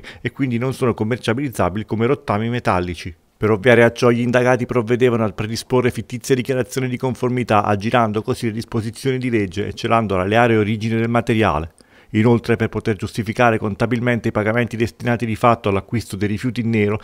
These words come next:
si adoperavano per ottenere false fatturazioni emesse da compiacenti società all'estero.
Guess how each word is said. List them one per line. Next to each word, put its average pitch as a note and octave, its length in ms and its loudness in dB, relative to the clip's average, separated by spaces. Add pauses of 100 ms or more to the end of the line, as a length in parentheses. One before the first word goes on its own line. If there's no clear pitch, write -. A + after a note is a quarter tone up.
(160)
si - 120 -4
adoperavano A#2+ 560 4
per A#2+ 160 0
ottenere A#2+ 420 -2
false C3+ 320 -2
fatturazioni A#2 680 -4
emesse A#2+ 280 -4
da G#2+ 100 -2
compiacenti A2+ 560 -2
società A#2 360 0
all'estero. F2+ 600 -2